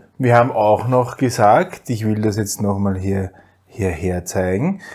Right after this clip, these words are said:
wir haben ja auch nochmal, also das war das T-Ersatzschaltbild mit dem idealen Transformator, wir werden heute nur mal das anschauen mit den, mit den reduzierten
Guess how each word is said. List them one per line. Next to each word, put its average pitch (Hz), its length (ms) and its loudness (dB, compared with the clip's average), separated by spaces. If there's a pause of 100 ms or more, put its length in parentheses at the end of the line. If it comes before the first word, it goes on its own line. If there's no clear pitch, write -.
(180)
wir 110 160 0
haben 110 120 2
ja 110 140 4
auch 110 280 0
nochmal, 135 320 0
also 98 180 -6
das 90 180 -6
war 95 100 -4
das 95 140 -8
T-Ersatzschaltbild 127 880 -2
mit 101 180 -4
dem 101 80 -4
idealen 98 420 -4
Transformator, 101 680 -4
wir 113 100 -2
werden 104 200 -2
heute 101 180 -2
nur 107 80 0
mal 101 140 -2
das 104 260 -4
anschauen 117 460 -2
mit 104 220 -8
den, 98 160 -6 (420)
mit 98 180 -6
den 98 140 -4
reduzierten 120 960 -4